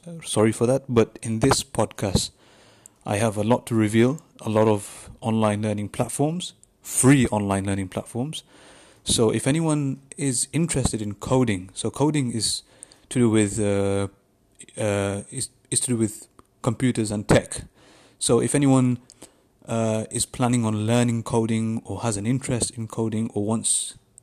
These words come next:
to build a career in coding, so coding is just, um,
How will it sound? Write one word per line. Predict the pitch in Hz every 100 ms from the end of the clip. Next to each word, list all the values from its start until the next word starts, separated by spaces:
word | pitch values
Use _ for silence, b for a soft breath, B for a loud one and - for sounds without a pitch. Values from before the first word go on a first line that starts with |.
| _ _ -
to | 120 104
build | 107 123 113
a |
career | - - 113 139 127
in | 107 104
coding, | 104 101 101 101 - B B B B
so | 123
coding | 160 160 143
is | 113 113
just, | 123 113 - - - b b b b -
um, | 110 107 104 101